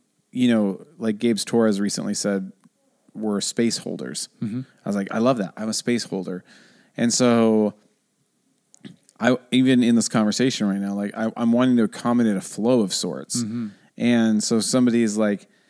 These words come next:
Speaker 1: "Oh, that the leaders or the teachers or the gurus essentially that we're following are saying it's not really great to type people. Let's not do that." And then Mace especially is like,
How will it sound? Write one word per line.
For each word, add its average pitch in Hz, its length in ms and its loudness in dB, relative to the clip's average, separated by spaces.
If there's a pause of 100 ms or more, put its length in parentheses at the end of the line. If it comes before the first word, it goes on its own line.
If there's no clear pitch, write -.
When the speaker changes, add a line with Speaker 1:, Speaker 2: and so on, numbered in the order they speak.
(340)
Speaker 1:
"Oh, 117 140 0
that 113 200 -2
the 110 460 -6
leaders 113 640 2
or 101 100 0
the 98 100 -2
teachers 107 960 -4
or 107 100 -8
the 104 100 -4
gurus 117 540 4
essentially 104 440 -2
that 98 140 -2
we're 101 160 -6
following 98 380 -2
are 98 60 -4
saying 101 260 -4
it's 95 140 -8
not 104 160 -4
really 101 160 -4
great 95 240 -8
to - 80 -16
type - 300 -10
people. 95 280 -10
Let's 92 200 -8
not 95 180 -10 (180)
do 104 220 -6
that." 95 240 -8
And 101 100 -8
then 95 200 -4
Mace 110 240 -2
especially 101 400 -6
is 92 100 -8
like, 98 140 -6